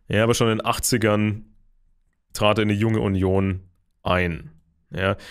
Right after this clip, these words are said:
Und hätte er die richtigen Verbindungen in Anführungszeichen gehabt an der Justus-Liebig-Uni und an der Philipps-Universität in Marburg, hätte er da die richtigen Studentenverbindungen besucht,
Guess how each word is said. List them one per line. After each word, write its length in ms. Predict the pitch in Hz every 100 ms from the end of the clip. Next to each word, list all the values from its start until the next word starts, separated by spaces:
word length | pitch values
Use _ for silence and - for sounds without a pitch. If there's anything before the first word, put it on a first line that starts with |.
| -
Und 100 | 113
hätte 300 | 110 180 208
er 100 | 190
die 140 | 165 143
richtigen 580 | 196 247 - 220 202
Verbindungen 560 | 196 185 190 214 196 139
in 140 | 120
Anführungszeichen 640 | 104 113 120 107 - 107 104
gehabt 340 | 101 101 143
an 80 | 120
der 120 | 117
Justus-Liebig-Uni 880 | 117 131 123 - 151 170 - 104 113
und 100 | -
an 100 | 110
der 80 | 104
Philipps-Universität 1000 | - 123 120 - - - 113 110 107 107
in 60 | 101
Marburg, 320 | 127 120 113
hätte 100 | 113
er 40 |
da 120 | 113
die 100 | 113
richtigen 560 | 113 143 143 127 123 120
Studentenverbindungen 920 | 117 117 135 262 135 107 104 101 98
besucht, 380 | - - 180